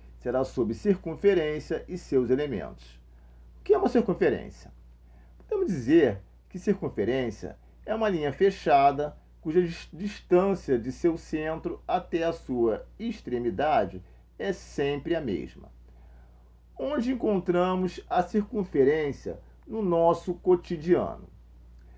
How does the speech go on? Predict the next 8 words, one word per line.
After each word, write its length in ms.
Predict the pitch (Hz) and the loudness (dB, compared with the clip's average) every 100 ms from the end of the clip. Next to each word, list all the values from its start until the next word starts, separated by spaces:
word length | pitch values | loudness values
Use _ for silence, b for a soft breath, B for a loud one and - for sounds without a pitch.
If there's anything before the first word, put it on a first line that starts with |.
| b b b b - - - - - | b b b b -20 -20 -20 -20 -6
Os 160 | - 247 | -2 2
elementos 480 | 247 240 208 196 156 | 2 2 0 -2 -4
básicos 480 | 131 151 147 147 | 2 4 4 2
da 80 | 131 | -2
circunferência 840 | 131 113 104 120 151 120 98 87 - b b | -2 -4 0 0 0 -2 -6 -14 -16 b b
são 380 | - - 110 104 | -18 -8 -6 -6
centro, 920 | - - 101 101 113 131 135 147 120 | -10 -10 -6 -4 -4 -6 -8 -10 -10
raio, 840 | 139 117 107 98 101 101 104 104 | -12 -4 2 4 4 2 -2 -4